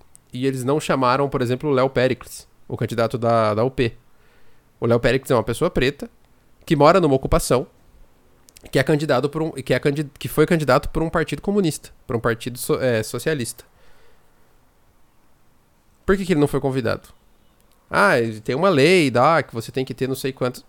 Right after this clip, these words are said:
Tudo bem, eu entendo, mas essa lei, ela é também ideológica. Ela também quer manter, ela também trabalha pela manutenção do poder de quem já tem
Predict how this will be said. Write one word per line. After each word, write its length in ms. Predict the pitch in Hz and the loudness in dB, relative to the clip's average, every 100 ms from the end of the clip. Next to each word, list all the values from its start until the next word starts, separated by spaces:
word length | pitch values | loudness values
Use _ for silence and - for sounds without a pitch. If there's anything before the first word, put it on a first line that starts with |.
| _ | _
Tudo 120 | - | -8
bem, 260 | 247 180 131 - | -4 -4 -4 -6
eu 80 | 147 | -6
entendo, 340 | 202 143 131 | -2 -2 0
mas 140 | 110 | -2
essa 220 | 104 - 139 | -2 -2 0
lei, 240 | 117 165 | 0 0
ela 200 | 185 254 | 0 2
é 120 | 147 | 2
também 380 | 185 226 139 156 | 2 0 0 0
ideológica. 580 | 156 131 113 104 - - _ _ | 2 2 2 -2 -10 -20 _ _
Ela 200 | - 107 | -10 -6
também 320 | 117 139 127 175 | -2 0 0 0
quer 120 | 196 | 2
manter, 360 | 180 156 - | 2 0 2
ela 200 | 123 127 | 2 4
também 220 | 123 139 170 | 2 0 2
trabalha 320 | 233 151 165 | 2 2 0
pela 160 | 170 | -2
manutenção 560 | 147 147 143 143 - 156 | -2 -2 -2 -4 -2 -4
do 80 | 180 | -2
poder 340 | 170 120 143 | -2 0 -2
de 120 | 190 | -2
quem 100 | - | -4
já 160 | 131 139 | -2 -2
tem 300 | 135 156 233 | -2 -2 -2